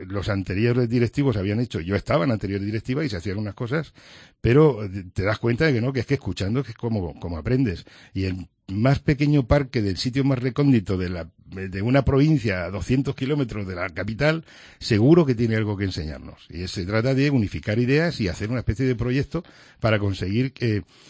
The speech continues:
es que no olvidemos, es que el cincuenta por ciento de la facturación del Producto Interior Bruto del país se produce en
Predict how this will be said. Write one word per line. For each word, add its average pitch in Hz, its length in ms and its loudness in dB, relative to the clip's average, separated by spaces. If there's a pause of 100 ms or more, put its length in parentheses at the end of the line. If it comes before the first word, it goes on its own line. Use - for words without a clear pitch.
(320)
es - 120 -8
que 175 120 2
no 175 60 6
olvidemos, 113 520 6
es 127 80 2
que - 140 2
el 120 80 4
cincuenta 147 480 2
por 139 160 2
ciento 135 260 2
de 104 80 2
la 92 120 0
facturación 95 800 -2
del 78 140 -6
Producto 120 280 0
Interior 123 280 2
Bruto 127 240 0
del 120 120 0
país 131 220 0
se 104 160 -2
produce 147 600 0
en 190 300 -2